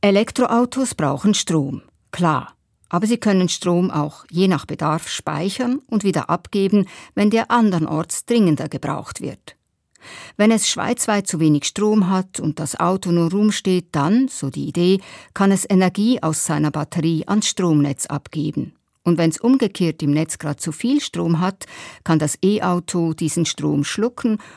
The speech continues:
und in seiner Batterie zwischenspeichern. Zur Mittagszeit etwa, wenn Photovoltaikanlagen viel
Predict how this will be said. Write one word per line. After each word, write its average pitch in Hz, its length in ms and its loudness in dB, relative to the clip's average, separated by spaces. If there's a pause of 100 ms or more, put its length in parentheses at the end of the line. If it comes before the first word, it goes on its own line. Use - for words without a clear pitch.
(120)
und 247 180 0
in 247 100 2
seiner 190 260 0
Batterie 156 520 -2
zwischenspeichern. - 1000 -4 (240)
Zur 156 200 0
Mittagszeit 185 680 -2
etwa, 165 360 -2 (300)
wenn 165 220 2
Photovoltaikanlagen 156 1400 -2
viel 139 360 -4